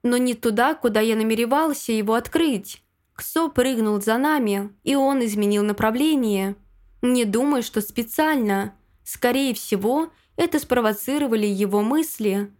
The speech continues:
мысли о тайном убежище.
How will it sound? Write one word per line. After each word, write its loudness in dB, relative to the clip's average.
мысли 0
о 0
тайном 0
убежище. -2